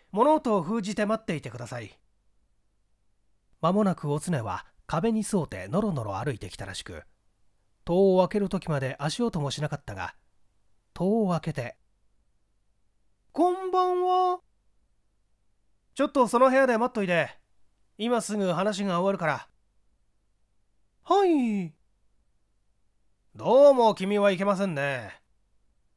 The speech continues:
今夜はこの静かな部屋であんまを取って休息したいと思っていたのに、案内も来わず、隣室からくぐり戸を開けてくるとは。すぐ帰っていただきたいと思いますね。」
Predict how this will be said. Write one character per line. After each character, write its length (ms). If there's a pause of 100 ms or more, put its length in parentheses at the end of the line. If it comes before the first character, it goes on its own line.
(140)
今 220
夜 100
は 220
こ 160
の 100
静 260
か 140
な 120
部 100
屋 120
で 140
あ 140
ん 100
ま 100
を 60
取 140
っ 40
て 120
休 180
息 200
し 60
た 120
い 80
と 80
思 120
っ 60
て 100
い 60
た 80
の 100
に、 180 (720)
案 280
内 160
も 160
来 80
わ 100
ず、 200 (280)
隣 260
室 180
か 100
ら 120
く 120
ぐ 140
り 80
戸 160
を 40
開 100
け 80
て 80
く 80
る 60
と 120
は。 240 (840)
す 220
ぐ 240
帰 220
っ 40
て 200
い 40
た 100
だ 120
き 40
た 120
い 60
と 100
思 140
い 20
ま 100
す 100
ね。」 300